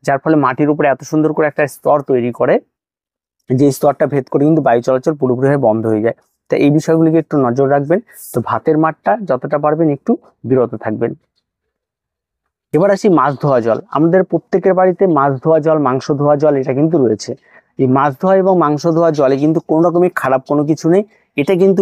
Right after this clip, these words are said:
ভীষণ একটা উপকারী গাছের জন্য খাবার। এর মধ্যে রয়েছে আয়রন রয়েছে, ম্যাগনেসিয়াম রয়েছে,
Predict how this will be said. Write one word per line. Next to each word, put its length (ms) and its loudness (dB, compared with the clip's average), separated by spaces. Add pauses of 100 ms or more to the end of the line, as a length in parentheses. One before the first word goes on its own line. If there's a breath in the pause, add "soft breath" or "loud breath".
ভীষণ 280 0
একটা 200 -2
উপকারী 400 0
গাছের 260 -2
জন্য 200 0
খাবার। 240 -2 (120)
এর 80 0
মধ্যে 240 0
রয়েছে 240 2 (180)
আয়রন 380 2
রয়েছে, 220 0
ম্যাগনেসিয়াম 560 0
রয়েছে, 200 0